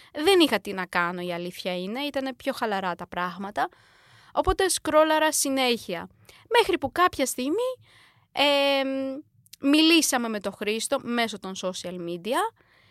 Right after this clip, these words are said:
και έτσι, ε, γνωριστήκαμε. Και θεωρώ ότι πάρα πολλοί κόσμος γνωρίζεται μέσω των social media με ανθρώπους που γίνονται είτε φίλοι, είτε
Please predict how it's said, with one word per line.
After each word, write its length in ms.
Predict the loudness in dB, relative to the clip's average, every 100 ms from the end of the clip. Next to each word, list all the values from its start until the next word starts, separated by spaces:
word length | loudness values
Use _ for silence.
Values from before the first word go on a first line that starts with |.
| _ _ _ 2
και 400 | 4 4 2 0 0
έτσι, 220 | 0 0 0 -4 _
ε, 340 | -2 0 0 0
γνωριστήκαμε. 1000 | 2 2 2 2 2 0 -2 -4 -6 -10 _ _
Και 120 | -8
θεωρώ 380 | 0 4 6 6 4
ότι 220 | 2 0 2 2 2 0 -2 -10 _ 0
πάρα 220 | 2 2
πολλοί 220 | 0 -2 -2
κόσμος 560 | 2 4 4 -2 -6 -6
γνωρίζεται 840 | -4 -2 0 0 -2 -4 -4 -6 -6 _ _
μέσω 400 | -6 -2 -2 -2
των 140 | -8 -6
social 340 | -6 -4 -4 -6 -8
media 380 | -6 -4 -4 -4 -12 -20 -20 _
με 220 | -4 0 0 0 0 -2 0
ανθρώπους 760 | 0 0 0 0 -2 -6 -8 -8
που 160 | -6
γίνονται 360 | -4 -4 -2 -2
είτε 200 | 0 -2
φίλοι, 800 | -4 -8 -6 -4 -6 -6 -6 -10
είτε 220 | -4